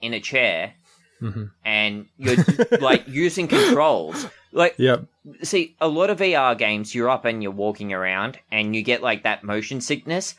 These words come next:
Speaker 1: because you're
Speaker 2: Yep.
Speaker 1: not moving. You're,
Speaker 2: Mm-hmm.
Speaker 1: uh, uh, you're, like, holding buttons down to move and you're not walking. So your brain's like,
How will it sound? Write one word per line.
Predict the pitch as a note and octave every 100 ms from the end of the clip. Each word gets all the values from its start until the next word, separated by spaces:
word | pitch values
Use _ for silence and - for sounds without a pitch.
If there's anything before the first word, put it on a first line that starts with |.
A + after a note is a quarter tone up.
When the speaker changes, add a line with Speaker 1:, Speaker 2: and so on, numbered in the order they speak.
| _
Speaker 1:
because | D3 D#3 C#3
you're | C#3+
Speaker 2:
Yep. |
Speaker 1:
not | D3 C#3+
moving. | A2 G#2+ A#2 A#2+ D3 F#3 G#3+ G#3 _ _ _
You're, | A#2 A#2+ A#2 A#2 A2 - - _ _ -
Speaker 2:
Mm-hmm. | B2 A#2 B2
Speaker 1:
uh, |
uh, | A#2 F2 G#2+
you're, | A2+ A2
like, | A2 G2 -
holding | - A#2+ B2+ A#2+ A#2 G#2+ - _ _ _ -
buttons | G2+ A2 G#2+ A2 G2 -
down | G#2+ F2+
to | F2
move | G2+ F#2+ G2 B2 - _ _
and | A2 A2+ A2
you're | A#2
not | A#2 -
walking. | G2 G2 A2+ D3 D3+ -
So | -
your | B2 A2+
brain's | G#2+ A2+ A2 G#2 -
like, | A2 G2